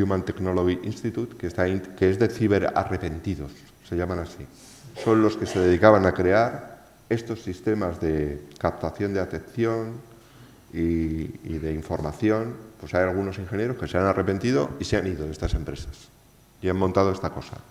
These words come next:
el Human, eh, Insti-, el, el Human Technology Institute.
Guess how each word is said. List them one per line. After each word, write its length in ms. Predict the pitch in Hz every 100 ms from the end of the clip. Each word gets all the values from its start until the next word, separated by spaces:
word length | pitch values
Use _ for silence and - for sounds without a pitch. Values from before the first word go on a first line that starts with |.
| -
el 140 | 78 -
Human, 440 | 95 98 98 95 -
eh, 320 | 87 80 78 85
Insti-, 340 | 95 98 92
el, 600 | 90 85 82 82 80 78 - - - - - -
el 120 | 85 101
Human 240 | 98 95
Technology 540 | - 87 90 87 87 - -
Institute. 580 | 82 - - - -